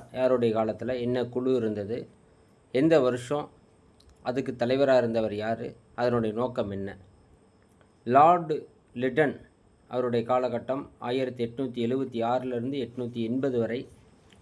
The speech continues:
அவர் தான் அந்த காலகட்டத்துல வைஸ்ராயா இருந்தவர். அப்ப இருந்த குழு பஞ்ச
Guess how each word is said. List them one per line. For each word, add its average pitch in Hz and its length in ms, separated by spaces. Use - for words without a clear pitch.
அவர் 131 160
தான் 135 120
அந்த 120 120
காலகட்டத்துல 117 880
வைஸ்ராயா 113 720
இருந்தவர். 107 520
அப்ப 151 240
இருந்த 165 220
குழு 160 160
பஞ்ச 135 180